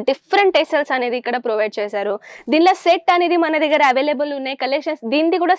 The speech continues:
set to set ఏ దొరుకుతుంది ఫ్రెండ్స్, depend on the catalog. So, మీరు ఏమైనా సెలెక్షన్ చేస్తారనుకోండి, ఆ ప్యాటర్న్ లో ఎన్ని సెట్లు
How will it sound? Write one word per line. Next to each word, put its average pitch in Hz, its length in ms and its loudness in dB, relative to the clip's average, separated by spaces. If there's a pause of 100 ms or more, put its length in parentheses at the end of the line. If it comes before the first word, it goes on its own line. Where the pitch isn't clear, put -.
set 302 220 0
to 359 120 0
set 285 220 0
ఏ - 100 -2
దొరుకుతుంది 269 540 -4
ఫ్రెండ్స్, 302 240 -2 (320)
depend 392 340 2
on 359 160 0
the 415 140 -2
catalog. 214 320 -2 (220)
So, 359 160 4
మీరు 370 200 4
ఏమైనా 359 360 2
సెలెక్షన్ 330 400 0
చేస్తారనుకోండి, 262 720 0 (100)
ఆ - 20 2 (100)
ప్యాటర్న్ 285 340 0
లో 285 140 0
ఎన్ని 277 240 -2
సెట్లు 277 280 -2